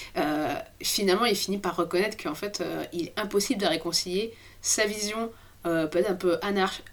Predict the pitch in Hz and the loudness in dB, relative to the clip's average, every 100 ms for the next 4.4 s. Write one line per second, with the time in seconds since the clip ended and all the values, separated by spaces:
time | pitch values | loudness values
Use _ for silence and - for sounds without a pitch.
0 | - - - - - - - - - - | -12 -8 -6 -6 -10 -12 -12 -14 -14 -2
1 | 196 - 247 240 - - 180 156 156 160 | 0 2 2 2 0 -4 -2 0 -2 -2
2 | 165 165 226 285 - 160 160 185 170 170 | 0 2 2 2 0 -4 2 4 4 2
3 | 170 180 196 - 156 165 165 160 165 180 | 0 0 -2 -4 -4 -4 -2 0 2 2
4 | 180 156 151 156 | 2 0 -2 -4